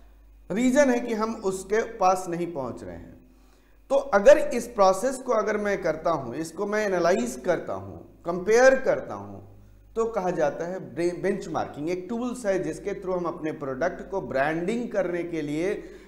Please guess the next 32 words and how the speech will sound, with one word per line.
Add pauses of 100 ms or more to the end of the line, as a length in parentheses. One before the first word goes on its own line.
जो
higher
brand
के
साथ
compare
करेंगे
और
उस
पे
पता
लगाएंगे,
analyze
करेंगे
कि
क्यों
मेरा
का-,
क्या
कारण
है
कि
मेरा
product
का
उतना
market
demand
नहीं
है
या
उ-,